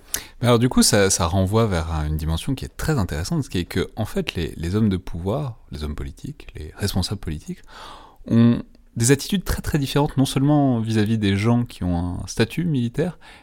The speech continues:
mais aussi vis-à-vis des, des, de l'o-, de l'uniforme. Alors vous faites, euh, comme ça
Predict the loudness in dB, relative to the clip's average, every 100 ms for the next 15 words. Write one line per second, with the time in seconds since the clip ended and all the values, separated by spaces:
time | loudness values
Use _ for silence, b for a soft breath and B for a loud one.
0 | 0 2 4 2 4 4 4 2 4 4
1 | 0 -2 -2 -2 0 2 2 2 2 4
2 | 2 4 2 2 0 0 -4 -4 -4 -2
3 | -4 -6 -4 -4 -2